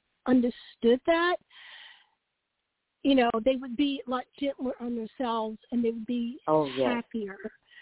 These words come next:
Speaker 1: You know, because it's like, it's so many, particularly women, you know, we, we tend to,
Speaker 2: Mm.
Speaker 1: like, pick ourselves apart and
Speaker 2: Oh,
Speaker 1: overly
Speaker 2: gosh.
Speaker 1: concerned about how we look. And, you know, "Oh, I can lose a
Speaker 2: Mm.
Speaker 1: few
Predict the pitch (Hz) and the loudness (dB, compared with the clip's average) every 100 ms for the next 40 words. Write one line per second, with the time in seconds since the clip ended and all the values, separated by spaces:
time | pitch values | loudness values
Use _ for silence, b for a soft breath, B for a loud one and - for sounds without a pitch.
0 | B B B - _ - 262 262 247 269 | B B B -20 _ 4 6 6 2 -2
1 | - 262 254 - 254 226 - B B 254 | 0 0 -2 -2 -2 -2 -10 B B -4
2 | - - 311 302 294 285 233 330 508 480 | -4 0 2 4 2 0 -6 -4 -4 -2
3 | 320 277 277 208 208 269 247 247 247 277 | -6 -4 -6 -6 -10 -6 -4 -4 -6 -6
4 | 285 269 - 269 - 339 349 349 339 277 | -6 -8 -10 -10 -2 2 4 4 4 0
5 | - - _ - 392 359 - 330 302 269 | -6 -6 _ -4 0 0 2 2 2 -2
6 | - - 262 190 _ _ b b b - | -16 -8 -8 -8 _ _ b b b -4
7 | 262 269 262 254 247 254 311 370 370 349 | -2 -2 -4 -6 -8 -2 0 0 -4 -10
8 | 302 - 294 294 277 247 262 240 214 _ | -14 -12 -12 -10 -12 -14 -12 -14 -14 _
9 | _ b b - 311 294 277 254 254 220 | _ b b -8 -4 -2 -4 -6 -8 -10
10 | _ - - _ _ _ - 262 269 262 | _ -20 -20 _ _ _ -4 0 0 0
11 | 269 247 277 247 - 392 415 381 - 359 | -4 -4 -4 -4 0 2 2 -2 -4 -8
12 | 311 320 349 320 285 | -4 2 2 2 -6